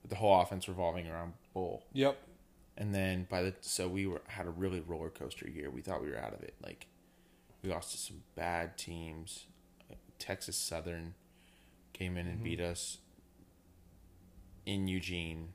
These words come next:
Speaker 1: and, and it was, it was just, it was rough. Like,
Speaker 2: Yeah.
Speaker 1: you've been a part of teams that, like, y-, y-, you have high expectations. There's high expectations and pressure,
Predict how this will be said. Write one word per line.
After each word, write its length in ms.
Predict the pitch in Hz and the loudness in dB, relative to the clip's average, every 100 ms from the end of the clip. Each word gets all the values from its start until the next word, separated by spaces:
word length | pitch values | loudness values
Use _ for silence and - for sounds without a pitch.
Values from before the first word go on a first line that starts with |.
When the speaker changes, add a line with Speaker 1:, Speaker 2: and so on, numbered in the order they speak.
| - - | -16 -10
Speaker 1:
and, 260 | 98 85 64 - | -8 -8 -10 -10
and 360 | 76 82 80 82 | -6 -4 -6 -8
it 40 | 87 | -8
was, 240 | 80 - - | -8 -10 -10
it 80 | 80 | -8
was 140 | 80 | -8
just, 220 | 82 - - - - | -10 -12 -16 -16 -4
it 60 | 104 | -2
was 140 | 98 | 2
rough. 280 | 95 82 - | 4 2 0
Like, 260 | 82 - - - | -6 -6 -14 0
Speaker 2:
Yeah. 260 | 135 113 104 - - | 2 2 -2 -12 -8
Speaker 1:
you've 100 | 98 | -2
been 100 | 101 | 0
a 40 | 90 | 0
part 200 | 98 90 | 2 0
of 60 | 85 | 0
teams 300 | 90 82 85 | -6 -6 -4
that, 120 | 80 | -4
like, 220 | 78 - - - | -6 -8 -16 -16
y-, 100 | - - - - | -18 -20 -18 -12
y-, 160 | 85 - | -10 -10
you 180 | - 98 | -2 0
have 200 | 98 98 | 6 6
high 160 | 101 95 | 8 4
expectations. 800 | 95 92 - 98 92 87 85 - - - - - | 4 -4 0 2 2 -2 -6 -10 -16 -20 -4 0
There's 140 | 107 | 6
high 120 | 117 | 6
expectations 720 | 107 101 - 101 92 85 - - - - | 6 2 0 0 0 -4 -8 -12 -10 -6
and 120 | 95 | -4
pressure, 500 | - 101 - 85 | 4 4 4 -2